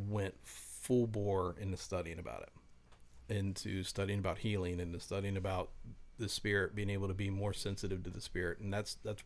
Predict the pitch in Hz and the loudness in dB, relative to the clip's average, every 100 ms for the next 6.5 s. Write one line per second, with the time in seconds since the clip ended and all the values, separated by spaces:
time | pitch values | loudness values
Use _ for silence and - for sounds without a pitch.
0 | - - 117 120 107 107 95 - 95 92 | -10 -2 0 2 0 0 0 0 0 -2
1 | - 92 92 90 95 104 98 - - - | -2 -2 -2 -2 -2 0 -2 -4 -16 -20
2 | - - - - - - - 98 95 135 | -18 -18 -18 -18 -20 -12 -2 0 2 4
3 | 170 113 113 110 107 - 117 131 - - | 6 8 6 4 2 4 6 6 2 -8
4 | - 104 135 160 107 104 101 - 101 98 | -6 -4 -4 -2 2 4 2 2 2 2
5 | 98 98 - - - - 101 107 98 98 | 4 2 2 8 8 8 4 0 0 2
6 | 95 101 98 98 | 2 4 2 2